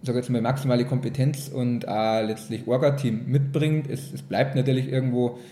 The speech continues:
der ganze Werbeaufwand, den muss man natürlich selber tragen, weil,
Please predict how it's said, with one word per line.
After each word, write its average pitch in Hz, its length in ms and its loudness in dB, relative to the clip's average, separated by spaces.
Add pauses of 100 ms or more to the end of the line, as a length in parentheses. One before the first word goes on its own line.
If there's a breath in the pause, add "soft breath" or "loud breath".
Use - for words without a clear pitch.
(160 loud breath)
der 117 80 -2
ganze 120 380 0
Werbeaufwand, 139 840 4
den 113 80 -2
muss 131 120 2
man 131 100 4
natürlich 127 320 2
selber 127 240 4
tragen, 107 240 0
weil, 104 240 0